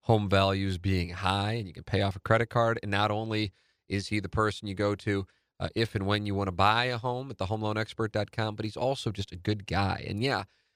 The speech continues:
once you, once you start experiencing success, you can certainly cut a check, but Ryan puts his money where his mouth is. And once again, he is doing his Climb for the Kids. It's the fourth annual Climb. It's a fundraiser that he describes as incredibly special to him.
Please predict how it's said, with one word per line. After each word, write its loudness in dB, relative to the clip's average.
once 0
you, -4
once -4
you -10
start 2
experiencing -4
success, 2
you -2
can -8
certainly -2
cut 2
a -4
check, 0
but -2
Ryan 2
puts -4
his -8
money 2
where 0
his -6
mouth 2
is. -2
And 4
once 0
again, 2
he 2
is -2
doing 0
his 4
Climb 4
for -6
the -4
Kids. -4
It's -20
the -10
fourth -2
annual 2
Climb. 0
It's -10
a -4
fundraiser 0
that -4
he -2
describes 0
as -14
incredibly 0
special -2
to -10
him. 0